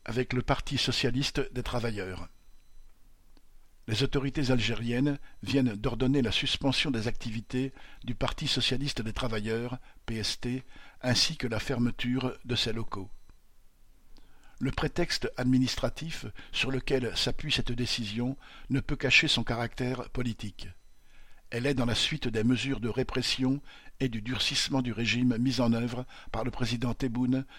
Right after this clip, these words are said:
depuis son installation. Après le vaste mouvement populaire qui a secoué l'Algérie en deux mille dix-neuf et jusqu'en deux mille vingt, le pouvoir a engagé une reprise en main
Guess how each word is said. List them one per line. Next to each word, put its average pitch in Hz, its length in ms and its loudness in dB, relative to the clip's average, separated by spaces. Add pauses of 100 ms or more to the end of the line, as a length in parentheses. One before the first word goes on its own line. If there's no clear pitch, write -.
(140)
depuis 123 260 -2
son 120 160 4
installation. 107 720 0 (1800)
Après 123 360 2
le 117 100 2
vaste 127 380 2
mouvement 127 420 4
populaire 127 680 0 (100)
qui 123 120 0
a 117 40 2
secoué 135 360 2
l'Algérie 123 520 2
en 110 120 -2
deux 127 120 2
mille 123 180 6
dix-neuf 117 560 0 (340)
et 107 60 -2
jusqu'en 120 380 0
deux 123 100 4
mille 120 180 6
vingt, 127 320 -2 (440)
le 123 120 2
pouvoir 143 680 0
a 120 200 -4
engagé 135 440 0
une 117 180 2
reprise 120 380 -2
en 117 80 4
main 123 300 2